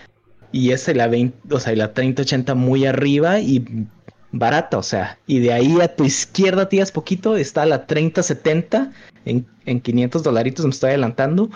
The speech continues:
Pero está más alta que la veinte ochenta Super y ma-, y más alta todavía un poquito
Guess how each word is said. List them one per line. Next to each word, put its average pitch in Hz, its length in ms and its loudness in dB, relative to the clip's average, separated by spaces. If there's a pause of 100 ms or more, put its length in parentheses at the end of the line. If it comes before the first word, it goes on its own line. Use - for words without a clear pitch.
(800)
Pero 180 540 4
está 143 440 0
más 135 380 0
alta 160 220 0
que 156 80 -2
la 127 100 2
veinte 127 220 0
ochenta 143 300 0
Super 170 320 -2
y 185 60 2
ma-, 120 280 2
y 151 140 0
más 135 320 0
alta 175 360 0
todavía 139 260 2
un 151 80 0
poquito 175 560 -2